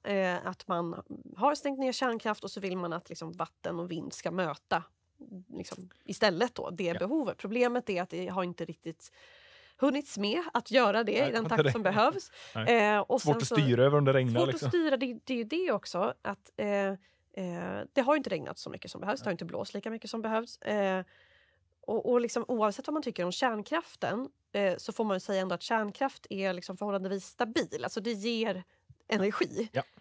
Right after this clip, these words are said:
Speaker 1: Medans vind och vatten till sin natur är ju inte lika förutsägbar eller lika pålitlig så att säga. Så det kanske man i alla fall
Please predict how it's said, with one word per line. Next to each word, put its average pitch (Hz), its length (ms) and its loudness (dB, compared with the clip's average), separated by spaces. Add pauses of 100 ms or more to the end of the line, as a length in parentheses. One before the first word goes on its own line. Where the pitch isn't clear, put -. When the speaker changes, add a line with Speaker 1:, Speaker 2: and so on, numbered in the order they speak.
Speaker 1:
Medans 220 480 2
vind 254 320 0
och 233 80 0
vatten 277 340 0
till 220 80 -8
sin 208 180 -2
natur 202 420 0
är 185 40 0
ju 185 120 0
inte 190 200 -6
lika 185 320 -4
förutsägbar - 720 0
eller 202 300 0
lika 175 440 -4 (220)
pålitlig 226 760 0
så - 100 -8
att - 100 -10
säga. - 200 -8
Så - 200 -14
det 349 220 2
kanske 330 260 -4
man 202 200 -2
i - 40 -2
alla 156 120 -4
fall - 280 -6